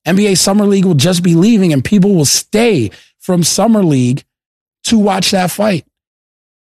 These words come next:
Every pool party, every, uh, club,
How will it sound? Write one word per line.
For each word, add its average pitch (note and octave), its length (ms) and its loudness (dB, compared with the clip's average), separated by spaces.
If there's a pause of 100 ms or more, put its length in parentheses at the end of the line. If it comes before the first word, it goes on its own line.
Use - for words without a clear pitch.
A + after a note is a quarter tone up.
(240)
Every G#3 320 0
pool G#3 280 0
party, G3+ 420 0
every, F#3 340 0 (440)
uh, D3+ 320 -2
club, G3+ 560 0